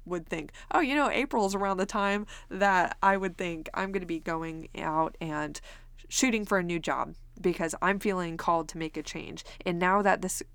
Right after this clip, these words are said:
crisis has happened, um, maybe you feel like, "Oh, no, I just gotta stay, I gotta lie low. Uh, I can't,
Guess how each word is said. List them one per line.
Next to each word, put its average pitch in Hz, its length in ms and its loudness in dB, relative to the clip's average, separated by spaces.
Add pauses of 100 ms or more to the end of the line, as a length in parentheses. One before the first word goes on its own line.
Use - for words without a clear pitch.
crisis 185 600 0 (220)
has 180 220 -4
happened, 165 720 -2 (340)
um, 160 300 0 (640)
maybe 208 240 0
you 196 140 0
feel 190 180 0
like, 170 240 -2
"Oh, 208 160 8 (140)
no, 180 180 2
I 165 120 2
just 175 120 -4
gotta 165 200 2
stay, - 640 0
I 190 160 8
gotta 175 220 8
lie 170 340 4
low. 175 420 0 (300)
Uh, 175 480 2
I 170 400 0 (100)
can't, 170 500 -4